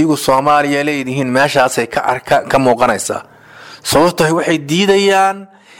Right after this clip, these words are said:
in looba soo dhawaadaba. Sida Ethiopia ay u ilaalinayaan, ay Soomaaliyana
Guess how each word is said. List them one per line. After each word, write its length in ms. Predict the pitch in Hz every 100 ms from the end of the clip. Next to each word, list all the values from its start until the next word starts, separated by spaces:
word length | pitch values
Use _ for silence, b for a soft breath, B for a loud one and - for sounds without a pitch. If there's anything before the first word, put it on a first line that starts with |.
| -
in 180 | 226 208
looba 360 | 196 220 208
soo 240 | 180 175 170
dhawaadaba. 520 | 156 160 160 170 143
Sida 300 | - 214 190
Ethiopia 600 | 175 233 220 165 185 160
ay 120 | 170
u 140 | 185
ilaalinayaan, 760 | 240 202 170 180 190 185 185 175
ay 80 | 160
Soomaaliyana 720 | - 170 190 185 175 175